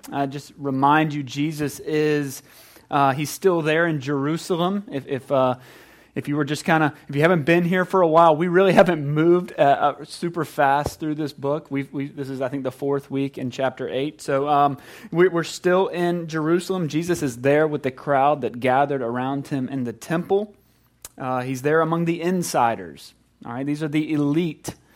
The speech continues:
of, of the culture. The people who, these are the people who have it all together.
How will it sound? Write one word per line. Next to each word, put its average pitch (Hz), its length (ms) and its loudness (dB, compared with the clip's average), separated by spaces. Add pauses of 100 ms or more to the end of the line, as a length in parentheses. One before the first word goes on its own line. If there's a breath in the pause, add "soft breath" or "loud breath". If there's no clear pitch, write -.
(340 soft breath)
of, 127 320 2
of 135 240 -4
the 139 80 -4
culture. 151 480 -2
The 113 100 -4
people 160 320 -6
who, 151 300 0 (260 loud breath)
these 196 160 0
are 233 40 -2
the 214 80 4
people 202 220 2
who 170 100 6
have 165 260 6
it 165 60 2
all 165 140 6
together. 143 440 2